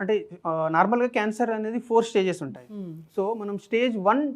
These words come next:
Speaker 1: టూలో ఉన్నప్పుడు
Speaker 2: Hmm.
Speaker 1: క్యాన్సర్ యొక్క క్యూర్ పాసిబిలిటీ
Speaker 2: Hmm.
Speaker 1: హైగా ఉంటుంది. So, అదే స్టేజ్ త్రీ and ఫోర్లో ఉన్నప్పుడు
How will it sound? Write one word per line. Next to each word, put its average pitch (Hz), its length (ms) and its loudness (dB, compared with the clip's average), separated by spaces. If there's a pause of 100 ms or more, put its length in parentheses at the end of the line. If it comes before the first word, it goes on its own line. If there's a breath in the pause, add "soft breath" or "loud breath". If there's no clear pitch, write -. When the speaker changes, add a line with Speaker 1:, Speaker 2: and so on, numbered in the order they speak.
Speaker 1:
టూలో 240 220 4
ఉన్నప్పుడు 190 580 -2
Speaker 2:
Hmm. 175 360 -14
Speaker 1:
క్యాన్సర్ 240 380 4
యొక్క 240 180 0
క్యూర్ 277 500 2
పాసిబిలిటీ 202 640 2 (160)
Speaker 2:
Hmm. 208 100 -8
Speaker 1:
హైగా 170 260 4
ఉంటుంది. 131 420 -6 (580)
So, 170 200 -2 (260 soft breath)
అదే 196 180 6
స్టేజ్ 240 400 0
త్రీ 277 240 2
and 233 160 0
ఫోర్లో 233 380 6
ఉన్నప్పుడు 220 520 -2